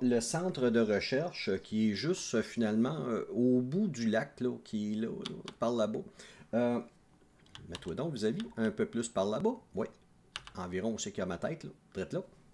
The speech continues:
Alors, euh, là, ma, euh, lui, est à qu-, euh, quatorze point cinq, dix-huit sur la map.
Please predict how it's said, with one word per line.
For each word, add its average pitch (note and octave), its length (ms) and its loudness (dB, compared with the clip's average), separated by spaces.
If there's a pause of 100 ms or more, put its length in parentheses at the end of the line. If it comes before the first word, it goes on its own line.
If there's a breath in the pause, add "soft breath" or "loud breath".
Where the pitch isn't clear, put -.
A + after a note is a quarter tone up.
(560)
Alors, B2+ 400 4
euh, B2+ 260 4
là, E3 220 6
ma, D3+ 240 4
euh, B2+ 120 4
lui, C3+ 200 0
est - 100 0
à A#2 80 6
qu-, - 320 -8
euh, B2+ 140 4
quatorze G3 400 2
point C#3 300 4
cinq, C#3+ 520 0
dix-huit A2+ 840 2
sur A2 280 -4
la G2+ 140 2
map. F2+ 180 -2